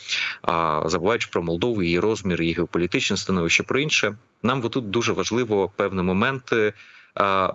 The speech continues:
м, визначити для себе золоту середину. Але ми знаходимося ще в процесі, нікуди не подітися від цього, ми будемо щупати, бо пізнання себе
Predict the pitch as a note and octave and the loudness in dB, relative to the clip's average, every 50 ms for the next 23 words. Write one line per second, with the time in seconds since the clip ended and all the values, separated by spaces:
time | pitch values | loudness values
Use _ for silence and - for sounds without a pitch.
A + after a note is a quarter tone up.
0 | - - - - - - - G1+ G1+ G1+ G1+ G1+ F2+ G2 F#2 A#2+ B2+ - - - | -6 -10 -10 -10 -10 -8 -8 -6 -6 -4 -4 -2 -2 0 0 0 0 0 0 -2
1 | - - - G2 F2 F#2 - - G#2+ G2 G2+ F2+ F#2 F#2 F#2 F#2 F2+ - G2+ - | -2 -2 -2 -2 0 0 0 0 0 0 0 0 0 0 0 0 0 -2 -2 -2
2 | - G2 F2+ F#2 F2 - - - - - - - - G2+ A2 C3 D#3+ E3 D3+ - | -2 0 0 0 0 0 0 -2 -2 -2 -2 0 2 2 4 2 2 0 0 -2
3 | B2 A#2 - B2 B2+ B2+ A#2+ - B2+ A#2 - - A2+ - - F2 - - - E2 | -2 -2 -2 -2 -2 0 0 0 0 0 -2 -4 -4 -2 -2 -2 -2 -2 -4 -4
4 | - - G#2 G#2 G2+ G2 G2 G#2 F#2 F#2 F2+ - E2+ - - F2 E2 F2 E2 - | -2 -2 0 0 0 0 0 0 0 0 -2 0 0 2 2 2 0 0 0 0
5 | - C3+ C#3 B2+ G#2 F#2 F2 G2+ G#2 G2+ F#2+ F#2+ F2+ - - - E3 - - C#3+ | 0 2 2 2 0 0 0 -2 -2 0 0 2 4 4 4 2 2 0 -2 0
6 | - A#2 G#2 F2+ F2 F#2 G2 F#2+ - - G2 F2+ A#2 A#2+ A#2+ G#2+ G#2 - - G#2 | 0 0 -2 0 0 0 0 0 0 -2 -2 0 -2 -2 0 -2 -2 -2 -2 0
7 | G#2 C#3 D3+ D#3+ | 0 0 -2 -2